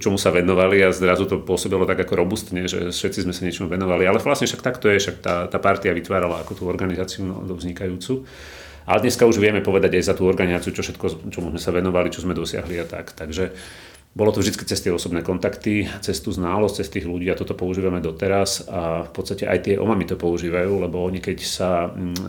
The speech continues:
rozbiehajú v novej komunite,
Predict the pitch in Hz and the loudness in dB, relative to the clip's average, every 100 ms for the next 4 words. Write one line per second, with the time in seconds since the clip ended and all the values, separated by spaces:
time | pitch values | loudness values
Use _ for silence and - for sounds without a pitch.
0 | 90 92 90 92 95 87 85 98 101 110 | -4 -2 -2 0 0 0 2 2 2 4
1 | 127 131 95 87 92 - 90 101 98 120 | 4 2 -2 0 0 0 -2 -2 0 0
2 | 117 | 0